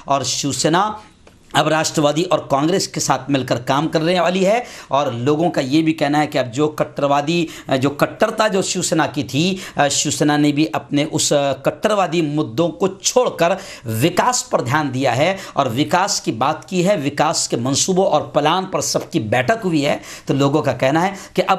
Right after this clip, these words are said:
امید نظر آتی ہے کہ مودی اور فڈنویس کے جو جھوٹے دکھائے ہوئے سپنے تھے، وہ سپنے تو آخر پورے نہیں ہوئے ہیں،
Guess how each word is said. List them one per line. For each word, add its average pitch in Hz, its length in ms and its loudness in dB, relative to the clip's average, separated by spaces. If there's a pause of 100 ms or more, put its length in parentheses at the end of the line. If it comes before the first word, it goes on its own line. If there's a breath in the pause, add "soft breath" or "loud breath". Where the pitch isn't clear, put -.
امید 180 480 2
نظر 156 240 2
آتی 127 340 -4
ہے 175 140 2 (200 loud breath)
کہ 165 100 2
مودی 165 380 0
اور 156 180 0
فڈنویس 131 580 0
کے 156 120 -2
جو 131 140 0
جھوٹے 165 640 2
دکھائے 139 540 0
ہوئے 156 180 2
سپنے - 540 -2
تھے، 180 260 0 (260 loud breath)
وہ 220 100 4
سپنے - 400 -2
تو 220 200 0
آخر 165 280 0 (200)
پورے 247 220 2
نہیں 185 200 2
ہوئے 143 240 2
ہیں، 196 120 -2